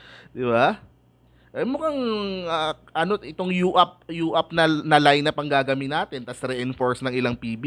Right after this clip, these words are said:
A. O di dapat from the start pa lang, yun na yung hinandaan nyo, araw-araw na kayo nag-practice. Kung U A A P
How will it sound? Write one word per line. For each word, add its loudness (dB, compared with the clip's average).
A. -4
O -2
di 0
dapat 2
from 4
the 4
start -2
pa -4
lang, 2
yun -2
na 2
yung 0
hinandaan 2
nyo, -4
araw-araw 4
na -2
kayo -2
nag-practice. -4
Kung -6
U 2
A 4
A 0
P -10